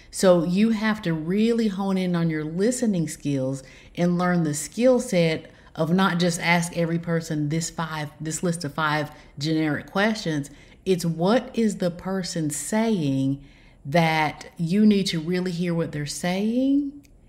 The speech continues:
and what they're not saying to know what kind of intriguing question to ask them that the result is going to be something they not,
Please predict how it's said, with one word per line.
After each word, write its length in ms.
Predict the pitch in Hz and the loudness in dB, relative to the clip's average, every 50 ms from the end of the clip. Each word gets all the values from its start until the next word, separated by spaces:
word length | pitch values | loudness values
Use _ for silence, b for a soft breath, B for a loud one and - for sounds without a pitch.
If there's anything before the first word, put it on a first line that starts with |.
| b b b b b - | b b b b b -2
and 200 | 190 202 196 190 | 2 2 4 4
what 160 | 190 185 - | 4 2 2
they're 160 | 175 170 165 | 2 0 2
not 420 | 160 165 165 175 202 240 262 247 - | 2 2 2 2 2 2 0 -2 -4
saying 640 | - - 175 160 156 139 139 139 135 135 143 143 B B B B B | -6 -4 -2 0 0 2 2 2 2 0 0 -2 B B B B B
to 140 | - - 175 | -2 0 2
know 380 | 180 180 175 175 185 185 196 | 4 4 4 4 4 2 2
what 240 | 202 202 190 - - | 4 4 2 0 -2
kind 260 | - 175 175 175 160 | -4 -4 -2 -2 0
of 120 | 151 139 143 | 0 0 0
intriguing 680 | 143 143 143 - - - 214 214 214 190 185 175 170 165 | 0 0 0 -4 -6 -2 0 0 2 2 2 0 0 0
question 640 | 170 - 202 196 190 180 - - - 165 160 156 | -2 -2 2 2 2 2 0 -4 -4 -4 -4 -4
to 220 | 156 - 170 170 165 - - - | -4 -6 -6 -8 -8 -10 -8 -4
ask 420 | 180 185 202 247 294 294 - - | 0 0 2 0 0 -4 -4 -6
them 680 | 175 156 147 143 135 127 127 131 131 139 147 147 B B B B B B B B B | -6 -2 0 0 0 0 -2 -2 -2 -2 -2 -4 B B B B B B B B B
that 320 | 143 175 170 170 170 156 | 4 4 4 4 2 0
the 100 | 165 170 | 0 2
result 840 | 165 165 170 165 160 151 151 151 147 165 202 220 247 254 247 254 - | 2 2 2 0 0 -2 -4 -4 2 4 6 6 6 6 4 2 0
is 180 | 180 170 160 | 0 0 0
going 320 | 151 151 170 175 170 170 165 | 0 0 2 2 2 2 2
to 100 | 170 160 | 0 -2
be 180 | 151 170 165 | 0 0 -2
something 580 | 165 - - - 208 202 202 196 - 180 175 165 | -2 -2 -4 -2 -2 -2 -2 -2 -2 -2 -2 -2
they 160 | 170 156 156 | -2 -4 -4
not, 380 | 156 156 165 151 160 151 156 | -4 -4 -4 -4 -6 -8 -10